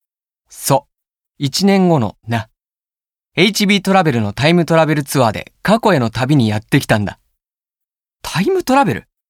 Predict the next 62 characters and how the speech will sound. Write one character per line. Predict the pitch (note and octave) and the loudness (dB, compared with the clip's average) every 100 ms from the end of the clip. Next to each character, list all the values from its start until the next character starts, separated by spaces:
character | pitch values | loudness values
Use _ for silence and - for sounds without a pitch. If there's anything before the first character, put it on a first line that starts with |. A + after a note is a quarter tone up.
| _ _ | _ _
何 | D3 F3 G3+ | 0 2 2
そ | A#2+ | 0
れ？ | - _ _ _ _ _ _ _ _ | -4 _ _ _ _ _ _ _ _
そ | - - B2+ | -16 -10 -4
れ | D#3 | 0
に | F#3 | 0
し | - | 0
て | |
も | D#3 | 0
俺、 | B2 A2+ - - _ _ _ | 0 -2 -6 -20 _ _ _
一 | - C#3+ - | -12 -8 -2
年 | A#3+ D#3 | 0 0
経 | C#3+ | -4
っ | |
て | - | -6
も | A2+ | -8
全 | A2 C#3 G3 | -4 -2 0
然 | G#3 G3+ | 0 -4
変 | F#3 | -2
わ | F3 | -4
っ | |
て | F3 F3+ | -4 -4
な | D3+ | -2
い | A#2+ | -2
な。 | G#2+ G#2 - _ _ _ _ _ _ _ _ | -4 -8 -14 _ _ _ _ _ _ _ _
<laughs> | - B2+ A2 - _ _ _ _ _ - | -6 -4 -4 -10 _ _ _ _ _ -6
気 | D3+ | -2
づ | D3 | 0
か | F#3 | 0
な | A#2 | -2
い？ | - _ _ - | -6 _ _ -2
よ | F#3 | -2
く | D3+ | 2
見 | F3 | 0
ろ | D#3 | 0
よ。 | G#2+ _ _ _ _ _ _ _ | -6 _ _ _ _ _ _ _
お | A#2+ | -4
で | B2 D#3 | -2 0
こ | A#2 | -2
の | G2+ | -6
生 | F#2 B2 C#3 | -6 -4 -4
え | B2+ | -2
際 | C3 B2 | -2 -2
の | B2 | -4
あ | B2 | -6
た | A2+ | -8
り。 | - _ _ _ _ _ _ _ _ _ | -12 _ _ _ _ _ _ _ _ _
あ、 | A#2 - _ _ _ _ | -8 -8 _ _ _ _
後 | - D3+ | -14 -10
退 | D#3 D#3+ C#3+ | -4 -2 -4
し | |
て | - C3+ | -6 -6
な | A#2+ | -6
い。 | F#2 - _ _ _ _ _ | -8 -16 _ _ _ _ _
て | A3+ | 0
か | G3+ | 0
逆 | - G#3 C4 | 2 0 2
に | B3+ | 2
増 | C#4 | 2
え | A3 | 2
て | |
る。 | D3+ | 0